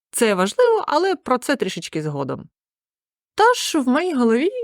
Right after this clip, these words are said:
існувало містечко на морському узбережжі, де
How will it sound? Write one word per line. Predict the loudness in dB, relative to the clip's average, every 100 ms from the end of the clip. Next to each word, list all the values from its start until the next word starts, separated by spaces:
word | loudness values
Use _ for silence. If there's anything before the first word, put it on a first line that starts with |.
| -6
існувало | -6 -4 2 4 4 4
містечко | 2 0 -4 -2 0
на | 2 0
морському | -2 -2 -2 0
узбережжі, | -2 -2 0 2 0 -2 -4 -6 _ _ _ _ _ -6
де | -2